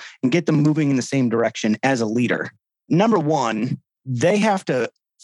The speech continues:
feel, truly understand, truly believe that you are putting their livelihood and their welfare ahead of your own. You're willing to, to risk yourself for them.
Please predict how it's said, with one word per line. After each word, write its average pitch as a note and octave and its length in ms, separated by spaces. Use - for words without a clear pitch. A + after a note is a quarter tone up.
feel, G#3+ 520
truly A#3 400
understand, D#3 600
truly F#3 280
believe B2 600
that - 160
you C#3+ 760
are C3+ 120
putting C3+ 480
their D3+ 320
livelihood C#3+ 760
and B2+ 120
their D3+ 140
welfare A2+ 720
ahead B2+ 220
of A2+ 120
your G#2 180
own. D#2 140
You're E3+ 140
willing F#3+ 240
to, C3 240
to C3 100
risk C3+ 340
yourself B2 760
for D3+ 200
them. - 400